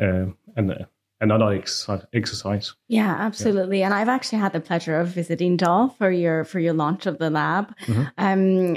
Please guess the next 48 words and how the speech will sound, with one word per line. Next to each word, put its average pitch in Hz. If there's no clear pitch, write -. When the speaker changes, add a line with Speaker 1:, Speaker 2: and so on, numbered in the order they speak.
Speaker 2:
and, 190
uh, 180
in 202
my 196
experience, 240
it, 226
it 226
really 220
is 220
so 202
dynamic 190
to 226
go 175
and 170
see 175
it 269
and 185
be 180
able, 185
I 180
think 208
we 247
had, 185
um, 165
we 214
were, 190
uh, 175
some 220
guy 196
was 196
pedaling 202
us 196
around 185
in 190
a, 180
in 196
a 185
bike, 170
and 202
we 185
got 190
the 190
opportunity 185
to 190
go 185
and 180
visit 185
and 180